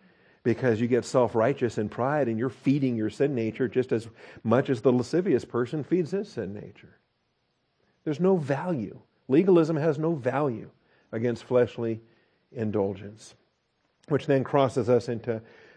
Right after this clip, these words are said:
chapter three and tells us where our attention should be focused. "Set your mind on the things above, not on the things that are on earth."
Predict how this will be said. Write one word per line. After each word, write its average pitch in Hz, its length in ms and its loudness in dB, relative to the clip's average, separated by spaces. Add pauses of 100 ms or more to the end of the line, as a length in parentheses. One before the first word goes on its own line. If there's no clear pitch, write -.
chapter 117 420 2
three 117 300 2
and 104 80 -4
tells 110 240 0
us 113 140 -2
where 110 180 0
our 113 80 4
attention 113 420 -4
should 175 240 2
be 180 120 -2
focused. 170 540 -2 (420)
"Set 131 180 2
your 113 100 -2
mind 135 400 2
on 131 120 -2
the 120 60 -2
things 123 360 -4
above, 117 460 4
not 117 220 -2
on 123 100 -8
the 120 80 0
things 120 340 -4
that 117 100 -4
are 117 140 2
on 113 180 -4
earth." 107 220 -8